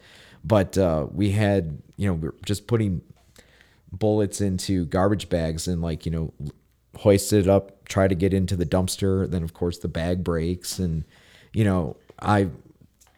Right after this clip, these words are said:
so, yeah, I mean, there's a lot of times it is not glamorous, especially in locations. I mean, you're,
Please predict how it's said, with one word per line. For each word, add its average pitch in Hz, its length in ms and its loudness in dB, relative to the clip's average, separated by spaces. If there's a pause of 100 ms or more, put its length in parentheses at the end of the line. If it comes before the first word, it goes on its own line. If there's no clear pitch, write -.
(140)
so, 110 380 2
yeah, 85 320 0
I 78 60 -6
mean, 101 240 -2
there's 117 220 4
a 120 40 4
lot 110 240 6
of 104 80 0
times 101 440 0
it 101 120 0
is 92 200 0
not 87 580 -2 (220)
glamorous, 85 680 -4
especially 87 680 -4
in 82 240 -6
locations. 82 800 -4
I - 100 -8
mean, 82 200 -4
you're, 85 240 -4